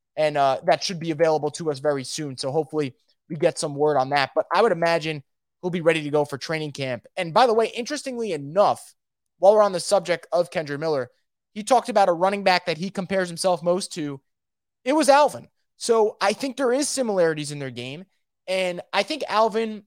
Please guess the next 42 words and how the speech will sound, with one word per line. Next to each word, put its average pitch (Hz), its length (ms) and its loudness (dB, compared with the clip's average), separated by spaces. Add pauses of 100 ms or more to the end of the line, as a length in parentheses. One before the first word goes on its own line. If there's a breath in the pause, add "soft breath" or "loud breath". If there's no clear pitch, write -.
(160)
a 185 80 0
little 233 280 2
bit 226 160 0
more 208 180 2
elusive. 185 580 -2 (800)
It 220 100 -2
just 254 260 -2
seemed 254 240 -2
a 220 40 2
little 208 400 0
effortless 196 520 -4
to - 180 -4
Alvin 202 420 0 (120)
at 190 120 -2
times. 190 360 -2
And 175 100 -6
I 175 60 -2
think 180 160 -8
that's 190 180 0
why 190 140 2
Alvin's 170 340 2
kind 175 180 -2
of 143 80 -4
one 156 160 -2
of 139 120 -6
one. 160 320 -2 (680)
But 180 320 8
you 202 160 2
can 320 160 -4
go 285 160 8
back 202 360 4
and 180 160 -6
watch 175 540 -2 (120)
the 165 300 -10
touchdown 180 640 -2
run 160 300 2
that 151 340 -2
Kendre 170 240 -4
Miller 170 160 0
had 160 140 0
against 147 300 -8
Texas. 135 460 -10